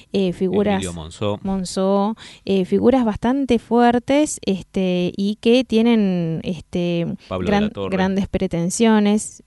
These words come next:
Speaker 1: ¿cierto? Pablo de la Torre. Hay, hay varias figuras que, que son de Juntos por el Cambio y que están, bueno, todas disputándose. Eh, creo que, que un poco, eh, la ida de,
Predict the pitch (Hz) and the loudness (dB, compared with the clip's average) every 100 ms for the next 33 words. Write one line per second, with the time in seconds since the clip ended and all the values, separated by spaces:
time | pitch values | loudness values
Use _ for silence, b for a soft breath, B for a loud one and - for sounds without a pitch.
0 | - - 202 190 185 180 175 180 180 175 | -18 -6 -2 -2 -2 -2 -2 -2 -2 -4
1 | - 202 190 180 285 262 269 262 233 185 | -2 -2 -2 -4 -2 2 6 6 6 2
2 | 196 185 220 214 - B B B - 202 | 4 4 4 2 -2 B B B -6 -4
3 | 185 175 175 170 175 110 - _ 185 190 | -2 -4 -4 -6 -6 -10 -14 _ -4 -4
4 | 196 180 180 180 170 190 190 202 - 185 | -2 -4 -2 -2 -2 -2 -2 -2 -2 -2
5 | 180 190 190 233 269 247 - 170 - 185 | -2 -2 0 2 4 4 2 -8 -8 -6
6 | 185 196 202 170 175 185 202 196 - 185 | -2 0 0 -2 0 0 0 -2 -2 -4
7 | 185 196 202 - 226 269 B B B B | -2 0 -2 0 -2 -2 B B B B
8 | - 202 190 190 - 196 190 190 185 180 | -2 0 2 -2 -2 0 0 -2 -2 -2
9 | 175 175 190 190 185 185 - 190 180 175 | -2 -4 -4 -4 0 -2 0 2 2 0
10 | 175 - B B - 196 190 180 180 175 | -2 -8 B B -6 -2 -2 -4 -6 -4
11 | 196 202 208 202 185 180 175 175 175 175 | -2 2 2 2 0 0 0 -2 -4 -6
12 | - - | -8 -10